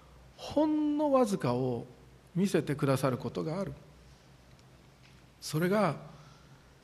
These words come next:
神の栄光です。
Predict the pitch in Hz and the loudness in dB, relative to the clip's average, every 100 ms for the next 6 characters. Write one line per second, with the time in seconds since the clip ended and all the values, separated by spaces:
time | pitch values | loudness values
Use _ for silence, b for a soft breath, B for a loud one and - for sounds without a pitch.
0 | - - - - - - - 151 123 113 | -20 -20 -20 -20 -20 -2 4 4 6 6
1 | 131 131 - 131 117 - - - - 117 | 6 4 2 2 0 -4 -14 -20 -10 -8
2 | 110 | -8